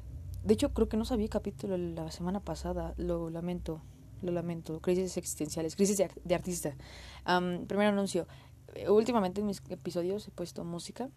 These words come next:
de fondo, así como, ay, musiquita, relax aquí, conversación, amixes. Pero me di cuenta que n-, no he escuchado los podcasts, de hecho, no los he escuchado cómo quedan,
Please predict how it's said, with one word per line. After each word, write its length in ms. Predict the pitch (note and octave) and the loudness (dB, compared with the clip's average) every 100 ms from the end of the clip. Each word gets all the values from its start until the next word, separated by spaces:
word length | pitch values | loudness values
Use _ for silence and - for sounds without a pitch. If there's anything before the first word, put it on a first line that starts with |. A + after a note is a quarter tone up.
| - - | -12 -6
de 100 | E3+ | -4
fondo, 360 | E3+ F3+ - - | -2 -2 -4 -6
así 160 | - | -10
como, 320 | - D#3+ D3+ - | -8 -10 -10 -8
ay, 220 | G3+ G3+ | -6 -6
musiquita, 540 | F#3+ - - - F#3 | -6 -10 -14 -6 -4
relax 440 | F3 F3 E3+ D#3+ - | -2 -2 -2 -4 -10
aquí, 400 | - E3+ F3+ G3 | -10 -10 -10 -12
conversación, 760 | - E3+ E3+ D#3+ D#3+ D#3+ E3 F#3 - | -8 -6 -4 -6 -6 -6 -8 -12 -6
amixes. 540 | F3 F3 - G3+ - - - - - - - | -4 -4 -4 -6 -6 -16 -20 -20 -20 -2 12
Pero 460 | C4 C#4 G#3+ G#3 | 12 12 12 8
me 160 | G3+ F#3+ | 4 2
di 60 | |
cuenta 520 | - G#3+ G#3 G3 F#3 F#3+ | 4 4 4 4 0 0
que 520 | - E3 D#3+ D#3+ - | -2 0 0 0 0
n-, 140 | F#3+ F#3+ | -2 4
no 140 | A3 | 6
he 20 | B3+ | 6
escuchado 400 | C4+ C4 A3+ A3 | 6 8 10 10
los 160 | F#3 | 8
podcasts, 440 | - F3+ - F3 F3 | 4 0 0 -6 -2
de 80 | |
hecho, 160 | E3+ E3+ | -2 0
no 100 | E3+ | 0
los 140 | F#3+ | 2
he 40 | F#3+ | 2
escuchado 440 | - F3 E3+ E3 | -2 0 2 0
cómo 260 | - E3 D#3 | 0 -4 2
quedan, 300 | E3 F3 | 2 2